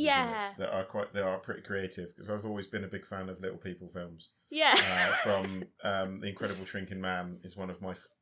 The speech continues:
Speaker 2: cult favourites. I love
Speaker 1: Mm,
Speaker 2: that film.
Speaker 1: mm,
Speaker 2: Um, and I
Speaker 1: mm.
Speaker 2: even quite liked, um, Downsizing, which a lot of people didn't.
Speaker 1: I haven't
Speaker 2: Um,
Speaker 1: seen
Speaker 2: so,
Speaker 1: Downsizing
Speaker 2: yeah, there's,
Speaker 1: yet.
Speaker 2: in fairness,
Speaker 1: Yeah.
Speaker 2: there are some great visual, some great visual touches here.
Speaker 1: And I think the combination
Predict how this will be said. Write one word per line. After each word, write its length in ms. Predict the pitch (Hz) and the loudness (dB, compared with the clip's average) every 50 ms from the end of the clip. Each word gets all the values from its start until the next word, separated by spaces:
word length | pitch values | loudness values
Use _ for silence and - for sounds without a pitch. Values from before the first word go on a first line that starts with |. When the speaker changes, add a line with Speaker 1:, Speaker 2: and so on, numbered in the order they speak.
| - - | -8 -6
Speaker 2:
cult 200 | 101 92 - - | -6 -6 -6 -6
favourites. 340 | - 92 87 82 85 - - | -6 -4 -4 -4 -6 -2 2
I 40 | 294 | 4
love 160 | 285 277 262 240 | 4 6 6 4
Speaker 1:
Mm, 40 | 208 | 2
Speaker 2:
that 140 | 202 202 | 0 -2
film. 180 | - - 190 180 | -2 -4 -2 0
Speaker 1:
mm, 560 | 349 370 339 285 226 196 185 175 - _ 320 359 | 0 2 2 2 0 0 -2 -6 -8 _ 0 2
Speaker 2:
Um, 180 | 359 294 233 | 2 4 4
and 20 | 202 | 4
I 100 | - - | 2 2
Speaker 1:
mm. 20 | |
Speaker 2:
even 140 | 220 190 - 90 | 2 0 -2 -4
quite 220 | - 98 - - | -4 -6 -4 -2
liked, 320 | - 92 85 - - - - - - _ _ | -4 -4 -4 -4 -8 -14 -16 -16 -16 _ _
um, 460 | 95 92 92 90 92 90 90 87 80 - _ _ _ _ | -8 -6 -6 -6 -8 -8 -10 -10 -12 -16 _ _ _ _
Downsizing, 600 | 104 101 95 92 - 90 90 87 85 87 87 87 87 | -6 -6 -6 -6 -6 -8 -8 -8 -8 -10 -10 -10 -10
which 180 | - - 92 - | -10 -12 -8 -6
a 40 | 92 | -6
lot 120 | 92 - | -6 -6
of 80 | - - | -8 -8
people 220 | - 90 - 95 | -10 -10 -10 -10
didn't. 300 | - 92 78 87 87 - - _ _ _ _ _ _ - - _ - | -12 -12 -12 -12 -12 -14 -14 _ _ _ _ _ _ -20 -18 _ 2
Speaker 1:
I 140 | 254 240 | 2 4
haven't 200 | 233 247 240 233 | 4 4 2 2
Speaker 2:
Um, 40 | 214 | 0
Speaker 1:
seen 280 | 202 - 254 240 233 220 | 0 0 -2 -2 0 0
Speaker 2:
so, 60 | 214 | 2
Speaker 1:
Downsizing 460 | 196 190 190 - 214 208 202 190 190 190 | 2 4 4 2 2 2 0 0 0 2
Speaker 2:
yeah, 140 | - 123 110 | 2 2 4
there's, 180 | - 127 120 - | 4 2 2 2
Speaker 1:
yet. 200 | - - - 175 | 0 -2 -2 -2
Speaker 2:
in 180 | 175 175 180 | -2 -2 0
fairness, 360 | 175 - 185 160 123 101 95 120 | 4 6 6 8 8 6 6 6
Speaker 1:
Yeah. 200 | 110 202 - - | 6 6 6 6
Speaker 2:
there 80 | 113 | 6
are 80 | 110 107 | 4 2
some 160 | - 113 107 | 2 -2 -2
great 200 | 101 110 92 92 | -2 -2 -2 -2
visual, 380 | 104 104 95 98 95 95 90 87 | -2 -4 -2 -2 -4 -4 -4 -6
some 200 | - - 107 101 | -8 -6 -6 -4
great 200 | 98 107 92 92 | -2 -4 -4 -4
visual 240 | 104 92 95 90 - | -6 -8 -8 -10 -10
touches 320 | - 90 - - 87 80 | -10 -12 -12 -12 -14 -10
here. 160 | - 90 87 85 | -8 -8 -2 -2
Speaker 1:
And 120 | 311 269 269 | 2 2 2
I 60 | 262 | 2
think 180 | 262 302 262 | 2 2 0
the 60 | 254 254 | 0 0
combination 840 | - 285 262 247 247 240 240 247 240 240 233 - - 233 214 220 | 0 0 0 4 4 4 6 6 4 4 2 0 0 0 -2 -2